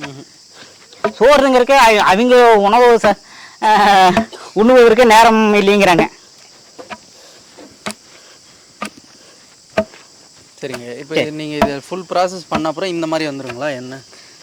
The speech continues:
Speaker 2: ஆ, இதுதான் அங்க வந்து பாருங்க, ஒரு வாரமா எடுத்தது எண்ணெய்.
Speaker 1: ஓகே, ஓகே.
Speaker 2: ரெண்டரை லிட்டர் வந்திருக்குது.
Speaker 1: ஓகே.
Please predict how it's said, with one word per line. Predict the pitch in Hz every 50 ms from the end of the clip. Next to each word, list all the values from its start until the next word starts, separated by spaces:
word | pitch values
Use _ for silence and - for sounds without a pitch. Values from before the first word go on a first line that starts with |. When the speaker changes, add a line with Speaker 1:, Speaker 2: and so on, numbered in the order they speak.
| - 226 226 - _ _ _ -
Speaker 2:
ஆ, | 208 208 156 - - _ _ _
இதுதான் | - 220 240 214 214 208 254 254
அங்க | 226 208
வந்து | 196 190 185 180
பாருங்க, | 185 185 175 175 170
ஒரு | 165 170 170 170
வாரமா | 185 180 180 196 202
எடுத்தது | 185 175 - 170 165 156
எண்ணெய். | 147 151 151 151 - _ _ _ -
Speaker 1:
ஓகே, | 143 131 120 - - 117 117
ஓகே. | - _ - 147 _ _ _ _ _ _ - - - - _ _ _ _ - - - _ - - - - _ _ _ _ _ _ -
Speaker 2:
ரெண்டரை | 165 165 170 170 170 165
லிட்டர் | 160 160 202 208 180
வந்திருக்குது. | 165 165 - - 139 131 - - - - - 226
Speaker 1:
ஓகே. | 220 147 135 131 - _ -